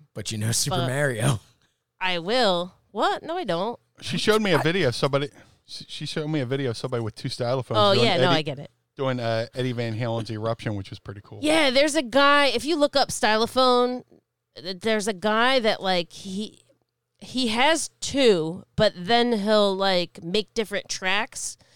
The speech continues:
Speaker 1: Oh,
Speaker 2: So
Speaker 1: okay.
Speaker 2: it, so, well, actually, so there's s-, there's stylophone, and then there's, like, a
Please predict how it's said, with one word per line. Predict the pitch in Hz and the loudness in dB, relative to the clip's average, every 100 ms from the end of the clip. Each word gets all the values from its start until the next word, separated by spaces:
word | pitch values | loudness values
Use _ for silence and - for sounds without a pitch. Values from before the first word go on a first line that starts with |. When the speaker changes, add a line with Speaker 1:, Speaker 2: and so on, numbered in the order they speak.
| - | -6
Speaker 1:
Oh, | 120 113 | -2 0
Speaker 2:
So | 220 214 202 | 2 2 0
Speaker 1:
okay. | 220 | -2
Speaker 2:
it, | 202 - _ _ _ _ | -6 -8 _ _ _ _
so, | - - 247 220 214 196 127 - _ _ _ _ _ _ _ _ - | -6 2 4 4 2 0 -6 -16 _ _ _ _ _ _ _ _ 0
well, | 277 | 2
actually, | 254 240 - 220 185 | 2 0 0 -2 -2
so | - 214 208 | -4 -2 -2
there's | 196 214 202 185 - - _ | -2 -2 -4 -6 -12 -16 _
s-, | - - - _ | -10 -8 -10 _
there's | 180 180 - | -4 -4 -4
stylophone, | - 226 247 277 302 302 320 359 - _ _ _ | 0 2 0 0 0 0 -2 -8 -14 _ _ _
and | 214 185 | -6 -2
then | 214 208 | 0 2
there's, | 196 196 180 - - | 2 2 0 -6 -8
like, | 175 160 | -6 -4
a | 147 | -4